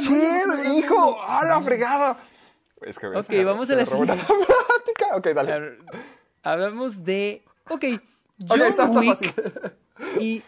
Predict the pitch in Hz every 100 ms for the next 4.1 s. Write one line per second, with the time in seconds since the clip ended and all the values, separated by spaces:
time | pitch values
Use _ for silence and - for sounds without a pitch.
0 | - 180 180 196 247 208 226 226 - 170
1 | 165 226 220 233 285 214 220 247 190 -
2 | 165 147 139 135 180 170 170 160 151 -
3 | 143 185 175 156 147 123 117 110 107 165
4 | -